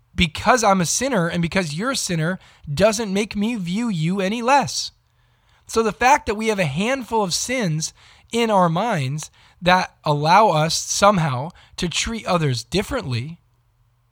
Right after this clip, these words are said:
is wrong. It's wrong.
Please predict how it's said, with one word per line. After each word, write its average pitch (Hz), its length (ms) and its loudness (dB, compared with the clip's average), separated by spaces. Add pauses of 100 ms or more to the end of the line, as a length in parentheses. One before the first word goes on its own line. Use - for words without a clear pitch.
(380)
is 226 180 -6
wrong. 220 560 6 (1500)
It's - 160 -8
wrong. 254 640 2